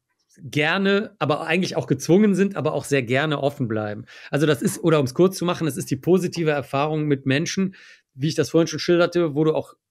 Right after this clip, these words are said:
häufig nicht erwartet hättest, dass da was spannend oder interessant ist. Und deswegen habe ich das Problem nicht, dass ich denke, ich weiß besser, wie der Laden läuft. Ich habe zum Beispiel gerade eben einen Podcast gemacht,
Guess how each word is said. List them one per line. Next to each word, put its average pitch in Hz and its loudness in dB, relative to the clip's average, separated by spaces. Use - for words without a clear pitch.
häufig 170 -2
nicht 185 0
erwartet 147 -2
hättest, 143 -6
dass 131 -6
da 135 -2
was 143 -4
spannend 156 -2
oder 139 0
interessant 139 -4
ist. 113 -8
Und 123 -4
deswegen 147 0
habe 160 0
ich - -10
das 135 -6
Problem 131 2
nicht, 131 -4
dass 123 -2
ich 123 -10
denke, 139 0
ich 139 -8
weiß 139 -2
besser, 147 0
wie 131 0
der 127 2
Laden 139 0
läuft. 120 -2
Ich - -8
habe 165 0
zum 165 -6
Beispiel 135 -4
gerade 135 0
eben 175 2
einen 131 0
Podcast 123 -4
gemacht, 123 -4